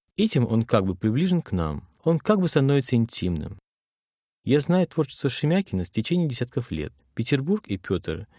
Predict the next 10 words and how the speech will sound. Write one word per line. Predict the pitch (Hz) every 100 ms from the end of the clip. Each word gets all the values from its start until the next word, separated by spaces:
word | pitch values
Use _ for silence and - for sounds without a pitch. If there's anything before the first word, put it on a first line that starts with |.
| _
его | 95 101
постоянные | 92 - - 135 185 160
герои. | 117 104 85 78 - 101 - _ -
Таким | 107 196 123
образом, | 110 107 113 117 - - - -
личный | 147 - 202
момент | 135 139
в |
этой | 110 95
скульптуре | - 92 - - 90 131 147